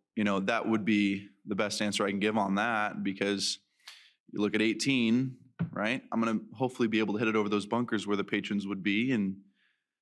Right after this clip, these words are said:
um, another one would be thirteen even. Um, you know, I can hit it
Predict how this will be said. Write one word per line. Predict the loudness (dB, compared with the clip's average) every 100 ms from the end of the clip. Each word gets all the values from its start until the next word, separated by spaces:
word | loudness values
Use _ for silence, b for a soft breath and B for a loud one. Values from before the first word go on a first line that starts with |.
| _ _ _ -14
um, | -10 -8 -8 -8 -4
another | 2 2 4 4
one | 4 6 4
would | 4
be | 4 4 6 4 2 B B B B B B B 0
thirteen | 0 2 0 2
even. | 2 2 0 -4 -10 _ _ _ _ _ _ _ _ -14 -10
Um, | -6 -4 -4 -4 -6 -6
you |
know, | -4 -4
I |
can | -4
hit | -4
it | -4